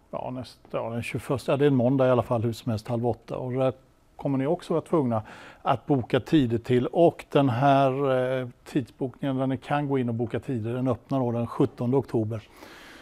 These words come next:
Ehm, så, hur gick det för er som var uppe då? Ja, det gick väl rätt så bra, tycker jag. Sextioåtta stycken tror jag det var som blev godkända. Ehm,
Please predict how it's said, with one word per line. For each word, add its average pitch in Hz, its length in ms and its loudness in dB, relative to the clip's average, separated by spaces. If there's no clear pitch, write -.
Ehm, 135 840 2
så, 147 640 6
hur 156 120 4
gick 160 200 8
det 156 60 2
för 165 120 2
er 156 60 6
som 151 160 -2
var 156 60 6
uppe 139 200 0
då? 143 180 4
Ja, 143 80 -6
det 110 100 -2
gick 147 180 -4
väl 208 100 -2
rätt 160 180 -4
så 160 80 -2
bra, 123 280 0
tycker 131 320 -2
jag. 143 400 0
Sextioåtta - 680 0
stycken 151 440 -4
tror 139 160 -2
jag 131 80 2
det 123 40 0
var 110 80 0
som 120 160 -6
blev 120 120 -4
godkända. 101 460 -6
Ehm, 123 840 -6